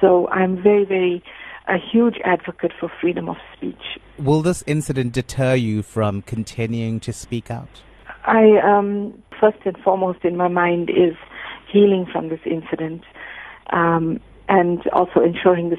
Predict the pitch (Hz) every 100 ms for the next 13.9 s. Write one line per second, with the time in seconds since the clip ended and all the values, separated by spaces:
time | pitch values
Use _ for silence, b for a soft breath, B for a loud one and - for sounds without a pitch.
0 | - 170 175 - 165 160 - 170 170 170
1 | 165 160 170 - 196 196 202 202 B B
2 | B B B B - 180 175 - 185 180
3 | 190 202 - 196 175 170 - 170 170 170
4 | 170 165 165 170 170 170 - 170 170 170
5 | 175 - 190 165 156 180 180 - 180 170
6 | 170 - B B B - 175 170 180 175
7 | - 160 - 175 170 - _ - 185 190
8 | 170 156 156 165 160 _ - 151 - 165
9 | 160 165 180 170 - 165 - - B B
10 | B B B - 170 165 156 180 180 -
11 | - 156 175 - 175 175 180 - - 165
12 | 160 - 131 - 165 180 175 - 170 -
13 | - 175 170 175 - - 214 220